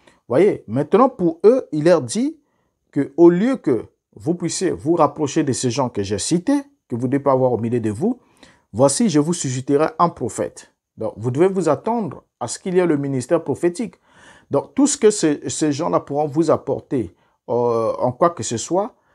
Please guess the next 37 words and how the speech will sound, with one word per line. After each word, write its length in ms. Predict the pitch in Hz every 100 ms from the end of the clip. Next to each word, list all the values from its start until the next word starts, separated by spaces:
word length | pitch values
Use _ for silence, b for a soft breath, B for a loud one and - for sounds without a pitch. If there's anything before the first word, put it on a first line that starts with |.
| _
ce 160 | - 143
ne 100 | 139
sont 240 | 131 214
que, 380 | 208 143 143 - -
euh, 120 | 123
des 340 | 117 139 131 135
imitations. 600 | 143 151 143 120 - - -
C'est 200 | - 113
des 100 | 117
choses 440 | - 196 - - _ _ _ _ _
qui, 460 | - 175 190 185 - 139
euh, 300 | 131 113 123
ne 160 | 131
peuvent 440 | 139 - 247 185 135
pas, 180 | 185 -
en 100 | 139
quelque 280 | - -
sorte, 320 | - 175 175 120
remplacer 800 | 104 135 139 - 139 135 196 202
ce 180 | -
que 140 | 123 160
Dieu 260 | 139 160
prévoit 320 | 160 123 135 131
pour 140 | 110
vous, 160 | 123 180
c'est-à-dire 460 | - 101 143 196 - b b b
vous 220 | 139 143
envoyer 420 | 127 120 123 147 -
un 120 | 131
prophète. 480 | - 101 95 - -
Voilà 180 | 104 127
pourquoi 300 | 135 120 160
il 100 | 156
leur 160 | 147 123
dit 140 | 156
plus 240 | 160 131
bas, 320 | 113 139 240